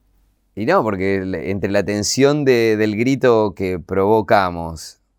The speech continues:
la de-, entre la desesperación y cómo manejás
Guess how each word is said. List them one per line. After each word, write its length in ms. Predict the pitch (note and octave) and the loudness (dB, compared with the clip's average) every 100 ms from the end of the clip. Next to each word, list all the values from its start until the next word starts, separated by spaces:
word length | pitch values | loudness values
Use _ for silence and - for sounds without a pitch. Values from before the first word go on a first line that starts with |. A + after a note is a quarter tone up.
| _ _ _ _ _ _ | _ _ _ _ _ _
la 280 | - F#2 E2 | -16 -6 -4
de-, 140 | F2 - | -4 -6
entre 300 | F2+ E2+ F2 | -8 -4 0
la 80 | |
desesperación 1200 | F#2 F2+ F#2 - F#2+ F#2+ - A#2 G#2+ F2+ E2 C#2 - _ _ _ _ _ _ - | 0 0 -4 -2 0 0 0 2 2 2 -4 -8 -16 _ _ _ _ _ _ -14
y 80 | |
cómo 240 | D#2+ G#2+ A2 | -4 0 2
manejás 720 | G#2+ G#2 F#2+ A2 F#2 E2+ - | 2 0 2 4 4 0 -12